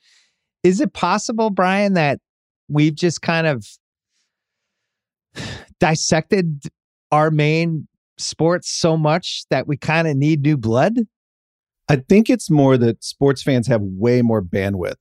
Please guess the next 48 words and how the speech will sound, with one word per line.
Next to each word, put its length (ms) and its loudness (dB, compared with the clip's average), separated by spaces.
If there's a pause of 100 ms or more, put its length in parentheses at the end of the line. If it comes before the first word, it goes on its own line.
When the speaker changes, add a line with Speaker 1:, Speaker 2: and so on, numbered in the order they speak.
(680)
Speaker 2:
than 280 0
we 180 -2
ever 240 0
think 220 -6
they 100 -12
can. 280 -10 (180)
And 120 0
this 140 2
has 120 4
Speaker 1:
Hmm. 40 6
Speaker 2:
surprised 420 2
me 120 0
my 160 0
whole 240 0
life. 340 -4
You 60 0
know, 80 0
when 100 0
we 100 0
went 160 0
from 120 -4
the 80 -4
sports 340 -2
page 260 0
era 220 2
to, 100 -2
like, 180 0
the 140 -8
E 60 0
S 140 0
P 140 -4
N 100 0
dot 200 0
com 300 0
era 180 4
that 160 -2
you're 120 -2
talking 320 0
about, 340 0 (540)
and 80 2
all 120 4
of 80 2
a 40 2
sudden 240 0
there 60 0
was, 100 -2
like, 180 -2 (220)
just 260 0